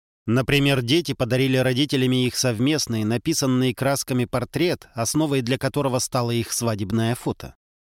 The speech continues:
И один из гостей подарил виновникам торжества сертификат туристического агентства. Увы, прямо сейчас устроить медовый месяц было невозможно, и супруги решили дождаться новогодних каникул и посмотреть Париж,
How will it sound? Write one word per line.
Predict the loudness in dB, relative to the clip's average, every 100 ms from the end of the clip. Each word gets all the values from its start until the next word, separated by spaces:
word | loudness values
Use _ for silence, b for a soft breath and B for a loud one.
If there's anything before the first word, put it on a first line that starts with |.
| _
И | 0
один | 2 2 2 0
из | 0 0
гостей | 0 0 -2 -2
подарил | 0 0 0 0
виновникам | 2 0 2 0 0 -2
торжества | 0 -2 0 -2 0 -2 0
сертификат | -2 -4 -6 -4 -2 -2 -2
туристического | -2 -2 -2 -4 -4 -4 -2 0
агентства. | -2 -2 -4 -6 -14 -18 _ _ _ _ _ _
Увы, | -2 2 0 0
прямо | -2 -2
сейчас | 0 -2 0 0 0
устроить | -4 -2 0 0 2
медовый | 0 2 2 2
месяц | 2 0 -4
было | -2 0 2
невозможно, | 0 0 0 0 0 -2 -4
и |
супруги | -2 -2 -2 -2 0
решили | 0 0 0
дождаться | 2 0 0 -2 -2 -2
новогодних | -2 0 0 0 -2 -2
каникул | 0 0 0 -2
и | -4
посмотреть | -4 -2 -2 -2 -4 -4
Париж, | -4 -4 -6